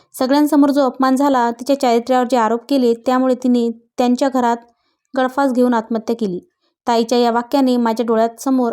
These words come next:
अंधारी आली. मला भोळ आल्यासारखं झालं. ताई जे सांगते ते खोटं आहे आणि मी ऐकतो ते वाईट स्वप्न आहे असं मला वाटू लागलं.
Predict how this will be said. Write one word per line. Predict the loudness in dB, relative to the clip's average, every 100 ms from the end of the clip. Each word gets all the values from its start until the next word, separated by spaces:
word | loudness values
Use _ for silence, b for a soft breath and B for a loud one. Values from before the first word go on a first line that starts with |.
| -4
अंधारी | -4 -2 -2 -2
आली. | -2 -6 -12 _ _ _ _ _ _ _ _
मला | 0 0
भोळ | 2 2 2
आल्यासारखं | 2 0 0 -2 -2
झालं. | -2 -2 -4 -10 _ _ _ _ _ _ _ _ _ _ _
ताई | 0 2
जे | 2 2
सांगते | 2 2 2 2 2
ते | 0
खोटं | -2 -2 0
आहे | 0 0 -2 b b b -2
आणि | 2 6
मी | 6 4
ऐकतो | 2 0 2 2
ते | 2
वाईट | 0 0 -2
स्वप्न | -4 0 2
आहे | 2
असं | 0 0 0
मला | 2
वाटू | 0 -2 -2
लागलं. | -2 -2